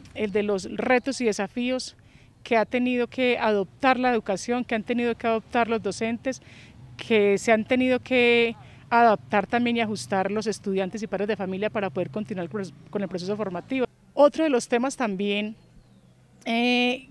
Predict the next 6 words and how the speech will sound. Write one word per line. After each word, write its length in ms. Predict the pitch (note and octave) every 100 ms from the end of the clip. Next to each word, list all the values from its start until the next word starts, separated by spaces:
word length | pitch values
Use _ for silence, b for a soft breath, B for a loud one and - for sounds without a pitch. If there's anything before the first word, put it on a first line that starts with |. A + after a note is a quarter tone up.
| - - -
que 140 | A#3+
se 100 | A#3+
abordaron, 640 | G#3 F#3+ F3+ D4 D#4+ D4 A#3 -
eh, 280 | A#3 G3+ G3
fue 460 | - G#3+ G#3 G3+ G3+ B B B B _
el, 480 | - A#3+ A#3+ A#3+ B3